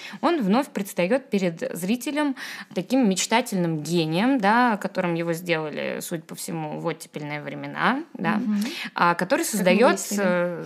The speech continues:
Speaker 1: да, сказочные миры. И всё повествование на выставке ведётся с таким оттенком придыхания, да, ощущение, будто из каждого угла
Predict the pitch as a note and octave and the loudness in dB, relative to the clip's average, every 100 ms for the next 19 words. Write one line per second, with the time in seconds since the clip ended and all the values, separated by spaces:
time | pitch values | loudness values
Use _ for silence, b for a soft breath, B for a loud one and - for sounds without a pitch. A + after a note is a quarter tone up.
0 | D#3+ E3 D3+ - A#3+ C#4+ - B3 A#3 A3+ | -2 -2 -2 2 2 2 2 4 4 4
1 | G3 - - B B B B E3+ D#4 E4 | 2 -2 -10 B B B B -4 -2 0
2 | A3+ G3+ - G#3+ D#4 B4+ F#4+ A#3 A3 A#3+ | 0 0 0 2 4 2 4 4 4 0
3 | - F3 - F#3 - B3 G#3+ F3 A3 F4+ | -2 -10 -10 -14 -12 -14 -6 -2 2 0
4 | - - F#3 - D4 C4 B G#3+ - F3+ | -2 -2 -2 0 0 0 B -10 -8 -4
5 | - C4+ B3 A3+ A3+ G#3 G3 G#3 - G#3+ | 0 2 2 0 2 2 2 0 2 2
6 | E3+ D3+ D3 - F#3 B3 A#3+ B B F3 | 2 0 -6 -4 -2 -2 -4 B B -4
7 | - G#3+ D4+ E4 A#3 F#3 C4+ - G3 - | -2 -2 0 2 2 0 -2 -2 -2 0
8 | A3 A3+ F3+ F3 E3+ F3 A#3+ E4+ | 0 0 -4 -4 -2 0 2 2